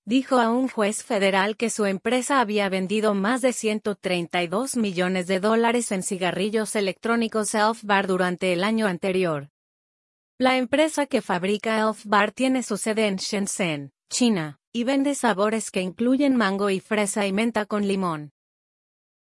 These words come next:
A pesar de la continua disponibilidad de cigarrillos electrónicos desechables, la tasa de vapeo entre los adolescentes de Estados Unidos ha caído a menos de seis por ciento, su índice más bajo en diez años,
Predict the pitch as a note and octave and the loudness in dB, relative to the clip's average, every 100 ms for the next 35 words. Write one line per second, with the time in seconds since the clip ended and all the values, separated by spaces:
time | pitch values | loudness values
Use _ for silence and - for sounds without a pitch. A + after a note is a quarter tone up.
0 | _ - A#3+ C4+ B3+ D#4+ E4 F4 D#4 - | _ -2 -2 0 0 0 2 2 0 0
1 | F3+ - A3 A3+ A#3 G3+ - G3 F#3+ F3+ | -4 -2 0 2 2 0 -4 -4 -4 -4
2 | F#3+ F#3 A3 A#3+ A#3+ A3+ G3 F3+ E3+ F#3+ | -4 -2 -2 0 -2 -2 -2 -2 -2 -2
3 | G#3+ G#3+ - G3 F3+ - A#3 A3+ A3+ G#3 | -2 -2 -2 -2 -2 -2 0 0 -2 0
4 | G3 - F#3 - F#3 D#3+ D3+ D3+ - _ | 0 -2 -6 -2 0 0 -2 -4 -12 _
5 | G#3 A3 A3+ D4+ D4+ D#4 C4+ G3 F3+ G3+ | -2 0 2 0 2 2 2 0 -2 0
6 | G#3+ G#3+ F#3 F#3 F3+ F3 G#3 F#3+ F3+ D#3 | 0 0 -2 -4 -4 -4 -2 0 0 -2
7 | - A#3+ B3 B3+ G3 F3+ - G3+ G3+ F#3+ | -4 -2 0 0 0 -2 0 0 0 -2
8 | G3 F#3+ F#3+ F#3 F3 G#3+ G#3 G3 F#3+ G3+ | -2 -2 -2 -2 0 -2 0 0 0 2
9 | G3+ F#3 G3+ A3+ A3 G3 - A3+ A3 - | 2 2 0 0 0 -2 0 -2 -2 -2
10 | G3+ F3+ A3 E3 - D#3 - _ - A3+ | -2 0 -2 -2 -4 -8 -8 _ -6 -2
11 | A#3 C#4+ C#4 A#3+ B3 G#3+ G#3+ A#3+ G#3 G3+ | 0 2 0 0 0 2 2 0 0 0
12 | G3+ G3 F#3+ G#3 A3+ A3+ G3 E3+ D3+ D3+ | 0 -2 0 0 -2 0 -2 -2 -4 -6
13 | - | -12